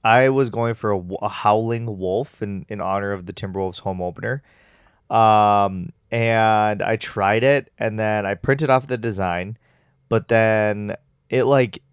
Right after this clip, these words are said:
obviously it's a piece of paper, and I tried to pick a pumpkin that had a flatter surface to carve on, and it didn't. Um, and so I couldn't, like, get the paper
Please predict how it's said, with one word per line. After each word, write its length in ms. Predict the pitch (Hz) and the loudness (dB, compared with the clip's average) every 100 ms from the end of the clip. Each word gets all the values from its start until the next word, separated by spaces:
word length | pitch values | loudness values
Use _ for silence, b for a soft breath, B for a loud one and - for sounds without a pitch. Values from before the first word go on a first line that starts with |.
| _ _ _ _ _ _ _ _ _ - | _ _ _ _ _ _ _ _ _ 0
obviously 360 | 113 113 - 120 | 2 2 0 -2
it's 120 | - | -4
a 40 | |
piece 220 | - 110 | -6 -6
of 80 | 101 | -6
paper, 380 | - 101 - 113 | 0 0 2 0
and 140 | 104 107 | 0 0
I 80 | |
tried 260 | 110 147 170 | 0 2 2
to 220 | 214 143 - - | 2 -2 -2 -2
pick 160 | 123 | -2
a 60 | 107 | -2
pumpkin 400 | - 98 95 98 | -2 -4 -4 -4
that 120 | 98 | -4
had 160 | 95 92 | -2 -4
a 40 | |
flatter 480 | - - 95 90 92 | -6 -6 -4 -4 -6
surface 420 | - 92 95 101 | -8 -10 -6 -8
to 260 | - 95 90 b b b b | -6 -6 -6 b b b b
carve 300 | - 98 98 | -4 -4 -2
on, 280 | 117 139 143 _ _ _ _ - | -2 -2 -6 _ _ _ _ -6
and 680 | 110 110 107 104 101 101 90 _ | -2 0 0 0 0 -2 -8 _
it 600 | 107 123 127 - - - _ _ _ | -2 0 0 -2 -10 -20 _ _ _
didn't. 520 | - 143 98 101 151 - _ _ _ _ _ - | -4 -2 -2 -6 -12 -20 _ _ _ _ _ 0
Um, 420 | 104 104 101 95 | 4 4 4 2
and 120 | 110 | -2
so 140 | 123 | 2
I 80 | 123 | 2
couldn't, 320 | 120 147 165 | 2 0 0
like, 320 | 160 135 98 - _ 107 | 0 0 -2 -10 _ -8
get 220 | 101 117 | -2 -2
the 80 | - | -2
paper 840 | 98 113 107 - 101 98 95 95 | -4 0 0 0 -2 0 -2 -4